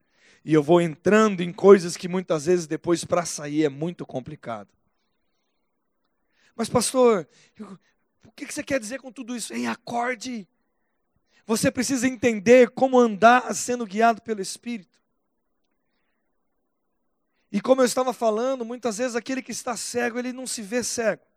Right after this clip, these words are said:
Existe uma frase que um dia eu escutei, é assim: "Quem tem bafo não sabe, mas quem tá perto sente." E é a pura verdade.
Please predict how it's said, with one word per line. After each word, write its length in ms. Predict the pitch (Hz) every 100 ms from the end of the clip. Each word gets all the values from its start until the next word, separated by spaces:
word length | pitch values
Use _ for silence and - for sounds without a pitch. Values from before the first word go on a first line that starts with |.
| _ _ _ _ _ _ _ _ _ _ _ _ _ _ -
Existe 360 | 151 240 -
uma 240 | 240 233 190
frase 420 | - 214 220 180
que 80 | 214
um 80 |
dia 120 | 190 214
eu 60 |
escutei, 500 | 202 180 170 202 202
é 40 | 190
assim: 380 | 175 185 180 165
"Quem 180 | 214 226
tem 260 | 214 196
bafo 580 | 151 185 240 - 262 262 _ _ _ _ _ _ _ _ -
não 180 | 214 220
sabe, 500 | - 156 143 127 117 _ _ _
mas 240 | 165 160
quem 140 | - 185
tá 180 | 185 160
perto 460 | - 180 196 -
sente." 680 | 196 - 147 131 - - - _ _ _ _ _ _ _ _ _ _ -
E 100 | 175
é 60 | 202
a 80 |
pura 300 | 185 165 180
verdade. 600 | 180 202 170 135 120 -